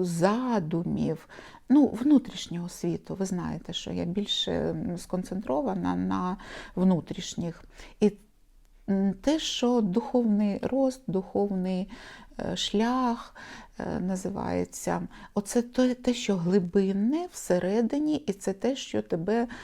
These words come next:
завжди хвилює. І обставини, які навкруги, е, люди і обставини — це інструменти для твого власного розвитку.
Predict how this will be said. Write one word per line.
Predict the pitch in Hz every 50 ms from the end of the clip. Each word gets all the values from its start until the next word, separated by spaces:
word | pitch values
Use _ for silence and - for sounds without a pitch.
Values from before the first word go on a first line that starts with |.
| - - - -
завжди | - 165 180 208 214 214 202 185 208
хвилює. | 202 - - 196 220 220 214 208 185 156 151 147 - - - - - - - - - 220 240 233 220 208 - _ - -
І | - 247 254 330 349 349 339 -
обставини, | - 240 240 - - - - - 247 233 208 175 151 147 165 160 156 143 143 139 127 - - -
які | 180 196 185 190 - - 202
навкруги, | 180 170 170 - - - - 190 185 - - 160 147 170 175 175 240 403 453 - - - - - - - - - - - - -
е, | - - 151 170 175 175 - - - - - - _ _ _ _ _ - _ -
люди | 170 170 165 180 156 151 147 - - - -
і | 170 160
обставини — | 156 - - - - - 269 392 415 381 349 302 269 240
це | - - 240
інструменти | 220 196 180 - - - - 180 214 320 392 403 381 - - 214
для | - 175 - 233 302 349
твого | 339 - - 180 190 226 240
власного | 226 185 196 202 226 - - 208 202 208 214 208 202 214 - - - _ -
розвитку. | - 190 170 147 151 - 175 - - - - - - - -